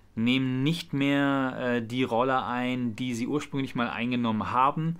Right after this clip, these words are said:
Äh, neue Figuren sind dazugekommen, über den Bodir wurde eine Brücke gebaut.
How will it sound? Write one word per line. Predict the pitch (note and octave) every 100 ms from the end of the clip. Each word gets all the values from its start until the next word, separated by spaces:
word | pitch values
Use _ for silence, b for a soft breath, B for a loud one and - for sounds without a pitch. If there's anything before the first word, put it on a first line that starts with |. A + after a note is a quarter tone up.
| B B B B
Äh, | A#2 A2 G#2
neue | G#2 A2+ E3
Figuren | E3+ D3+ C3 D3 C3+
sind | C3+
dazugekommen, | B2 A#2+ C#3+ C3 B2 - C3+ C3 C3
über | A#2 G#2
den | G#2 G2+
Bodir | A#2 B2+ B2+ A#2+
wurde | A2 A2+
eine | G2+ G#2+
Brücke | F3+ F#3
gebaut. | D3+ C#3+ C3 B2+ B2+ B2